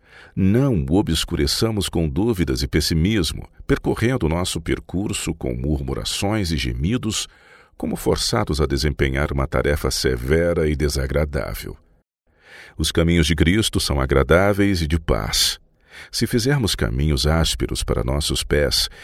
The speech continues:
e assumirmos pesados fardos de ansiedade ao ajuntar para nós mesmos tesouros sobre a terra, mudemos agora de atitude e sigamos o caminho que Jesus nos preparou.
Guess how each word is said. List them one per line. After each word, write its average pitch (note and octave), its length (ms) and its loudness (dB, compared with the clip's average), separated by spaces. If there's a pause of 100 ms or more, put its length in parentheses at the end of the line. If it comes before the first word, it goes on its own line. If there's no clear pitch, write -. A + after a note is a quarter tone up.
(180)
e F2 80 4
assumirmos F#2 720 0
pesados D2 560 0
fardos E2 540 0
de C2 100 -2
ansiedade C#2+ 1040 0
ao C#2+ 100 4
ajuntar E2 480 2
para C#2+ 200 2
nós D#2+ 240 2
mesmos C#2 480 0
tesouros D#2 680 2
sobre C2+ 320 0
a - 40 0
terra, D#2+ 500 0 (460)
mudemos G#2+ 420 4
agora G#2 340 6
de F2+ 100 0
atitude A#2 640 0 (360)
e G#2+ 60 -2
sigamos C3 420 2
o A2+ 60 0
caminho A2+ 480 0
que G#2 120 -2
Jesus F#2+ 560 0
nos B2 200 0
preparou. C2+ 640 -2